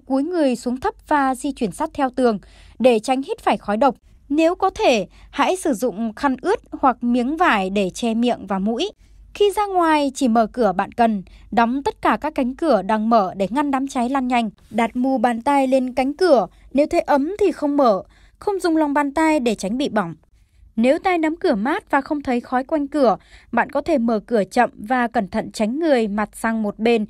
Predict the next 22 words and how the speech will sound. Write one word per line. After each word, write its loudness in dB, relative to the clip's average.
để 2
phòng -2
bị -4
tạt -2
lửa. 0
Khi 2
mở 4
cửa, 0
nếu 2
thấy 0
lửa 2
bùng -2
lên 2
hay -2
có -2
khói 0
xông -2
vào -2
phòng -2
thì 0
đóng 0
cửa 2